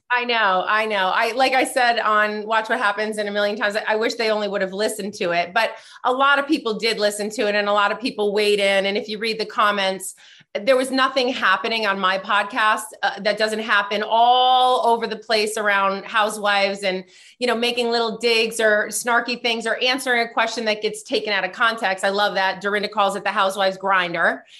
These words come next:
And I, uh, I'll use that. I second that because, you know, I bring this as a perfect example, um, with Sonia getting surgery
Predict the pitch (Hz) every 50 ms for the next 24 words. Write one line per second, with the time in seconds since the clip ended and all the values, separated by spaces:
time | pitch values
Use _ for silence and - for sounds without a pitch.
0 | - - 208 208 196 196 196 196 - - 196 196 185 - 190 196 190 202 196 226
1 | 226 220 208 185 - 180 170 185 185 180 185 185 - - 214 202 202 196 180 180
2 | 180 165 151 151 175 202 - - - _ _ _ _ _ - - 240 247 254 285
3 | 220 214 214 208 214 208 208 202 - - - 214 233 220 208 202 190 - - 196
4 | - _ _ - 196 220 226 233 190 - 254 262 254 247 233 233 240 - 220 196
5 | 202 202 - - 233 208 220 196 170 208 180 160 208 208 208 185 202 196 190 190
6 | 190 190 190 185 180 180 180 202 208 208 - - 233 220 214 208 202 180 202 202
7 | 202 196 185 202 - - 202 202 208 202 196 196 180 175 170 170 170 170 170 170